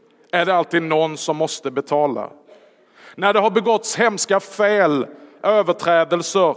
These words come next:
kanske moraliska sådana, ja, då måste skulden läggas på någon. Har ni märkt det, den här kampanjen som har varat nu nästan i,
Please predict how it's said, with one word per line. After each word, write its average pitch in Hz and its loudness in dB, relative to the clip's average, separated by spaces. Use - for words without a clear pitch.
kanske 175 0
moraliska 165 2
sådana, 147 2
ja, 160 0
då 170 -6
måste 185 -4
skulden 139 -4
läggas 143 0
på - -4
någon. 139 -2
Har 147 -2
ni 160 -4
märkt 175 -4
det, 156 2
den 147 -4
här 143 0
kampanjen 143 -2
som 139 -6
har 135 2
varat 143 2
nu 151 -4
nästan 139 -4
i, 123 -4